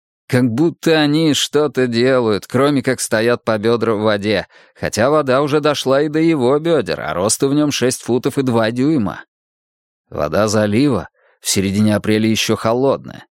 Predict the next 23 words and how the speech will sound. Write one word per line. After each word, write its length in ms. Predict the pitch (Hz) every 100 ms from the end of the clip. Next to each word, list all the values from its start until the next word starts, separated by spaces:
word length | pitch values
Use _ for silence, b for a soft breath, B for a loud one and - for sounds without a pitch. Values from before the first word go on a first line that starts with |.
| _ _ _
Ему 300 | 87 98 107
уже 200 | 113 117
по 200 | - 113
грудь, 520 | 113 151 120 - - -
когда 280 | 90 107 117
он 100 | 123
наконец-то 540 | 117 110 131 143 127
добирается 680 | 120 117 120 127 113 - 98
до 180 | 98
них, 300 | 98 147 - b b b
и 80 | 120
когда 460 | 117 131 127 165 147
они 340 | 131 156 175
хватают 760 | - 110 110 120 - 185 170 160
его 240 | 160 165
руками, 560 | 160 143 147 165 160 143
которые 400 | 139 131 151 151
гораздо 800 | 127 131 127 147 190 175 170 180
сильнее 720 | - 156 151 147 156 139 113
рук 340 | 95 143 -
любой 480 | 143 139 113 123 131
маленькой 580 | 117 110 110 110 104 110
девочки. 680 | 110 127 85 - - -